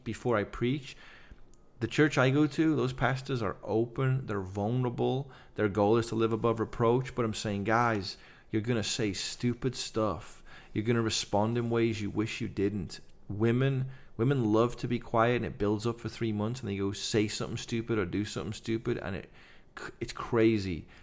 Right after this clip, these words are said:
But get in the Word, get in those books that help, get these things like podcasts out, go share stuff like this if this has blessed you. Peop-, listen, I'm getting posts today about a guy, a pastor, who's, like,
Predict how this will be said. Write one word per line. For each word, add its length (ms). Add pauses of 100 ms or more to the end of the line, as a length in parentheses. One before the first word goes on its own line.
(180)
But 200
get 240
in 100
the 80
Word, 460
get 160
in 80
those 160
books 320
that 100
help, 400
get 220
these 160
things 240
like 120
podcasts 560
out, 300
go 160
share 320
stuff 260
like 180
this 200
if 120
this 180
has 100
blessed 400
you. 220 (560)
Peop-, 300
listen, 400 (800)
I'm 80
getting 160
posts 260
today 240
about 280
a 60
guy, 220
a 120
pastor, 840
who's, 280
like, 320